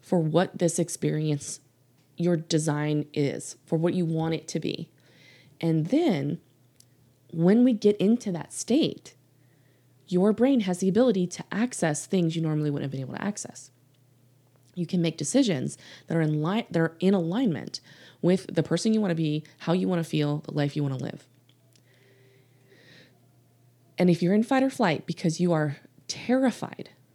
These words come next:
of how it's going to feel when the person in front of you dies, you're not going to be able to access that work. You're gonna be like, "Well, I'll just do whatever it takes. I'll just say what I gotta say so that everyone feels good, and that, whew,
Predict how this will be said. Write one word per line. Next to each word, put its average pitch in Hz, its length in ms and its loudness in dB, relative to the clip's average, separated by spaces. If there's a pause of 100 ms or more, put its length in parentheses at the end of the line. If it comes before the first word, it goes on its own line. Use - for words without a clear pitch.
(100)
of 151 240 -2
how 180 300 0
it's 202 160 -4
going 170 180 0
to 170 140 -8
feel 156 260 0
when 147 140 -2
the 147 60 -4
person 165 300 -4
in 165 60 0
front 160 220 -4
of 147 100 -6
you 143 240 -4 (220)
dies, 139 540 -2 (840)
you're 165 140 2
not 160 400 2
going 175 160 2
to 165 120 -8
be 165 180 0
able 143 400 -2 (680)
to - 220 -4
access - 640 -6 (180)
that - 200 -4
work. - 340 -4 (140)
You're 156 100 0
gonna 151 180 0
be 151 140 0
like, 147 240 -2
"Well, 160 140 2
I'll 156 80 2
just 156 200 -4
do 165 120 0
whatever 147 300 0
it - 100 -10
takes. - 360 -10 (300)
I'll 165 100 0
just 160 320 -2
say - 260 2
what 190 120 2
I 175 100 0
gotta 160 240 -2
say 156 460 -2
so - 140 -10
that 147 120 0
everyone 156 300 0
feels 143 340 -4
good, 139 360 -2
and 147 140 -2
that, 143 140 -6 (100)
whew, 233 140 2